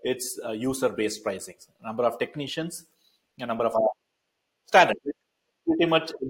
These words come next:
everybody, right? Number of techs and different, uh, like, if it's itel edition, if it's just the support edition, like, you have different pricing, but end of the day boils down to number of techs using the product.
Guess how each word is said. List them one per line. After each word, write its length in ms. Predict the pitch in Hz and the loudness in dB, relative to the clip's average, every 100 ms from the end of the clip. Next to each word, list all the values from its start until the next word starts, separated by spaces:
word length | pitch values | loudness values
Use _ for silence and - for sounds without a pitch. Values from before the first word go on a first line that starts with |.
| 131 | -2
everybody, 440 | 151 143 123 110 | 2 4 2 2
right? 160 | 127 143 | 0 -2
Number 160 | 120 | -2
of 180 | 117 - | -2 0
techs 260 | 151 151 - _ - _ | -2 -2 -12 _ -20 _
and 160 | 135 131 | -6 2
different, 480 | 143 147 143 135 - 123 117 | 2 4 0 -2 2 4 6
uh, 500 | 117 113 110 110 110 113 - _ _ | 6 6 6 4 2 0 -8 _ _
like, 200 | 117 113 | -4 -2
if 100 | 117 | -2
it's 100 | 120 | -2
itel 400 | 110 123 - 131 | 2 2 2 2
edition, 360 | 123 123 135 123 | 0 -2 -4 -6
if 160 | 113 | -6
it's 160 | 110 - | -8 -8
just 240 | - 110 | -6 -4
the 80 | 127 | -4
support 320 | - 113 123 | -4 -4 -6
edition, 320 | 113 110 123 117 | -4 -4 -4 -6
like, 180 | 113 | -6
you 120 | 127 127 | -2 -2
have 140 | 120 | -2
different 240 | 120 131 | -6 -12
pricing, 240 | 131 143 220 | -10 -6 -4
but 160 | 165 - | -4 -4
end 140 | 160 160 | 0 2
of 100 | 156 | 2
the 60 | |
day 80 | 156 | 0
boils 300 | 147 131 131 | 2 2 2
down 180 | 139 127 | -2 -4
to 220 | 160 - - _ _ | -6 -6 -10 _ _
number 220 | 131 131 139 | -4 2 2
of 80 | - - - _ | 2 -8 -20 _
techs 280 | 147 - - | 0 0 -4
using 280 | 123 117 117 | -6 -8 -8
the 80 | 104 | -10
product. 340 | - 95 90 | -6 -6 -8